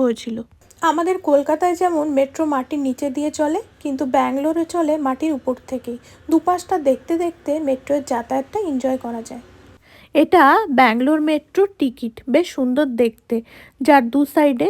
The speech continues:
দু রকম পিকচারও দেওয়া আছে। দুটো মেট্রো চেঞ্জ করে আমরা এখন এসে পড়েছি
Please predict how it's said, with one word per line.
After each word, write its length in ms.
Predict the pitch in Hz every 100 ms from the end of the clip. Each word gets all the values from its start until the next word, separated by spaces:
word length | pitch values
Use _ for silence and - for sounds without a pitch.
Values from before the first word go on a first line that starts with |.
| 415
দু 80 | 285
রকম 260 | 269 269 349 359
পিকচারও 500 | 277 226 - 277 311
দেওয়া 260 | 247 226 214
আছে। 260 | 214 - 233 - - - _ 269
দুটো 300 | 302 277 349
মেট্রো 380 | 320 277 269 320
চেঞ্জ 260 | 311 339 339
করে 280 | - 359 285 349
আমরা 280 | 247 247 277
এখন 240 | 285 - 403
এসে 240 | 427 269 285
পড়েছি 360 | 262 294 285